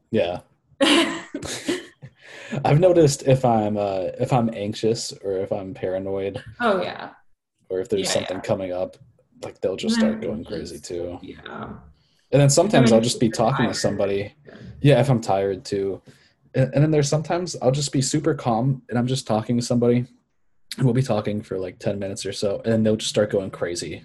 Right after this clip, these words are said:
Speaker 1: out of nowhere.
Speaker 2: Huh.
Speaker 1: And, uh,
Speaker 2: Yeah.
Speaker 1: and that's
Speaker 2: I always
Speaker 1: annoying.
Speaker 2: feel like that in, like, meetings or, like, job interviews or something like that. There, like, comes a point where it's like I've been concentrating so hard for so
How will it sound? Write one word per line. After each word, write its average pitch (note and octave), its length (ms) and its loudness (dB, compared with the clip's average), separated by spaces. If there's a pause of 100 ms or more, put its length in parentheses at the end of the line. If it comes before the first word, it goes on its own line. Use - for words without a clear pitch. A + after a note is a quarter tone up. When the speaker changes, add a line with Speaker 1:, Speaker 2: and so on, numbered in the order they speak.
(140)
Speaker 1:
out F#2+ 140 -8
of G2 100 -8
nowhere. F2+ 480 -8 (180)
Speaker 2:
Huh. F#3+ 220 -4 (300)
Speaker 1:
And, D#3+ 120 -14
uh, F#3 60 -6
Speaker 2:
Yeah. D#3+ 440 -4 (420)
Speaker 1:
and G#2 80 -6
that's A3+ 200 6
Speaker 2:
I C4 60 6
always D#4 220 2
Speaker 1:
annoying. - 180 -6
Speaker 2:
feel A#3+ 160 -4
like G#3+ 300 -4
that F3 560 -6 (160)
in, F3 260 -6
like, D#3+ 200 -8 (380)
meetings F#3 880 -4
or, D3 280 -4
like, C#3+ 240 -4 (120)
job C#3 300 -6
interviews F3+ 580 -4
or G3 120 -6
something F3 340 -8
like E3 240 -8
that. D#3 360 -2 (360)
There, E3 180 0
like, - 380 -2
comes F3 300 -4
a F3 60 0
point F3+ 500 -8
where E3+ 100 -6
it's - 220 -8
like D3+ 280 -4
I've D#3 140 -8
been D#3 220 -10
concentrating D#3+ 840 -8
so D#3 380 -6
hard D3 460 -6
for D#3 100 -12
so D3 280 -8